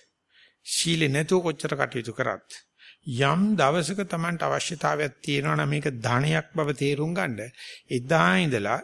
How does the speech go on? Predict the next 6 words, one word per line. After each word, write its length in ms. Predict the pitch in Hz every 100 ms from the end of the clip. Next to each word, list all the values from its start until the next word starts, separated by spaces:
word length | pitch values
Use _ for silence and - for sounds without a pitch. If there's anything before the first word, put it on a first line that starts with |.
| -
ශ්‍රද්ධාව 540 | - 139 135 160 151
ඇති 200 | 147 131
කරන්න 320 | 143 135 139
කිසිම 340 | 156 151 151 151
බාධාවකුත් 760 | 175 139 139 143 139 127 127 139
නැහැ. 340 | - - -